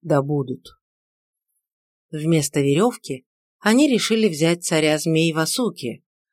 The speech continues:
а мутовкой сделать гору Мандара. Эта гора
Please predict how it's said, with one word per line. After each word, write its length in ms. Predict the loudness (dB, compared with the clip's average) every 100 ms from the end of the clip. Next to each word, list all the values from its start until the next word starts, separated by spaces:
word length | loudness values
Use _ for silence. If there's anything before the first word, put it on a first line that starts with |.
| _
а 160 | -2 -2
мутовкой 800 | -2 -6 -2 -2 -2 -6 -6 -6 _ _
сделать 460 | -8 0 2 2 0
гору 480 | 0 2 4 2 -2
Мандара. 720 | -2 0 2 2 0 -4 -10 _ _ _ _
Эта 280 | -4 -2 -4
гора 480 | -2 -2 0 0